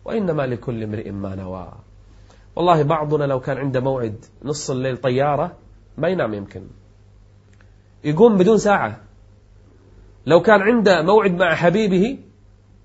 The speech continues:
يمكن ما ينام الليل كله. طيب الحبيب الأعظم: "والذين آمنوا أشد حبا لله، ينادينا كل ليلة، ومن يستجيب لله؟"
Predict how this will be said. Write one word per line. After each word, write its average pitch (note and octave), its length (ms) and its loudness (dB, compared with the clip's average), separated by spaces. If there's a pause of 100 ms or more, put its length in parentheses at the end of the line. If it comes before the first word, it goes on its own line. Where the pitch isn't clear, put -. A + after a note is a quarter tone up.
(140)
يمكن D3+ 300 -4
ما D#3+ 160 0
ينام F3 240 0
الليل D3+ 240 -2
كله. A2 380 -8 (880)
طيب D#3 300 0
الحبيب A#2+ 460 -6
الأعظم: G#2 760 -10 (220)
"والذين A#2+ 480 -4
آمنوا G#2+ 600 -6
أشد C#3+ 360 -10
حبا G#2 340 -10
لله، F#2 540 -12 (1080)
ينادينا E3+ 840 2
كل G3+ 280 0 (140)
ليلة، G#2 320 -10 (1160)
ومن F3+ 260 -2
يستجيب A#2 560 -6
لله؟" F#2+ 400 -12